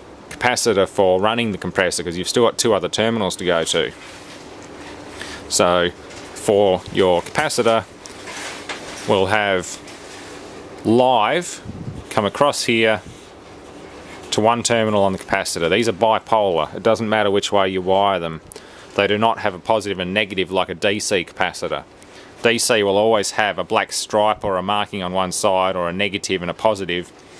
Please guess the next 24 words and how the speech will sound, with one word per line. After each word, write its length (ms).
These 300
don't. 280
These 160
are 100
A 140
C 260
capacitors. 640
They 120
don't 220
care 180
which 200
way 180
they 160
go. 300
Like 160
I 40
said 200
before, 320
A 160
C 220
current 400
reverses 460
direction 480
periodically. 800